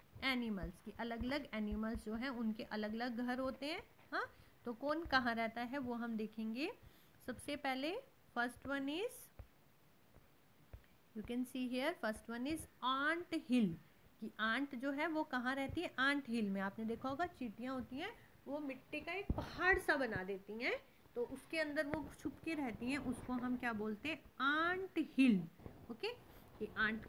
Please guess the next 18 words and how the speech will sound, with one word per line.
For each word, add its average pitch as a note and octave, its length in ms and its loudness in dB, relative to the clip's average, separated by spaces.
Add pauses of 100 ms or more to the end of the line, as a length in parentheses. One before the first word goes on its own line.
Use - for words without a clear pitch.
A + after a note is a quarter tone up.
(120)
किस A#3+ 180 -6
में C4+ 120 2
रहती C4 240 -2
है? F#4+ 200 -2
आंट A#3 420 2
हिल। F3+ 240 0 (440)
बर्ड, A3 600 4
बर्ड G3 280 0
तो A3+ 160 -2
सबको A#3 320 -6
पता B3 240 -4
है C#4 60 0
कहाँ C#4 280 0
रहते C#4+ 280 -2
हैं? D#4 400 2 (280)
नेस्ट, F#3+ 920 -4
ओके? D#4 200 -2 (4000)
काऊ, A#3 440 4